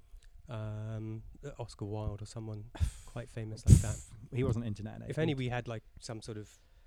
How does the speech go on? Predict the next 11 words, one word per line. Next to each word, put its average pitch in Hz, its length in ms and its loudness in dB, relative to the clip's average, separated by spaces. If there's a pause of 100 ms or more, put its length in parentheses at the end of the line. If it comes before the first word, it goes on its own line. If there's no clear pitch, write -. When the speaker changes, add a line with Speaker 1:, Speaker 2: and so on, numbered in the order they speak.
(140)
Speaker 1:
device 113 440 -4
that 117 160 -12
we 113 100 -6
could - 160 -12 (640)
Speaker 2:
That 196 220 0
is 175 140 0
another 160 280 2
regular 135 340 0
feature 139 360 -4
of 113 140 -6
the, 120 360 -6